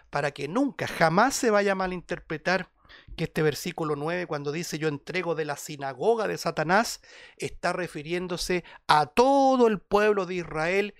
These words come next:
incluyendo ese remanente que Dios ha prometido, le ha prometido redención. Nunca olvidemos, amados hermanos, nunca olvidemos que el apóstol Pablo, dirigido por el Espíritu Santo,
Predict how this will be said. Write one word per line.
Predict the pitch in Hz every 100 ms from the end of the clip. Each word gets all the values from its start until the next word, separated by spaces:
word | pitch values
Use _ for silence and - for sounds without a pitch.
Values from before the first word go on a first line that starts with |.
| _
incluyendo | 175 185 - 175 170 190 214 170
ese | 170 - 170
remanente | 170 175 165 160 202 214 202 190
que | 175 165
Dios | 180 185
ha | 175
prometido, | - 160 156 165 196 196 202 - _ _ _
le | 160 165
ha | 190
prometido | - 175 165 151 180 170
redención. | 156 160 185 175 170 156 - 180 151 120 _ _ _ _ _ _ _ _
Nunca | 156 185 175
olvidemos, | 165 151 156 160 147 160
amados | 147 147 139
hermanos, | 151 139 143 131 113 _ -
nunca | 156 -
olvidemos | 143 143 147 131 - - _ _ _ - - _
que | -
el | 151
apóstol | 143 156 - 147 -
Pablo, | 165 170 160
dirigido | 151 139 139 - 185 170 160
por | 151
el | 143
Espíritu | 139 - 160 151 -
Santo, | - 165 180 214 240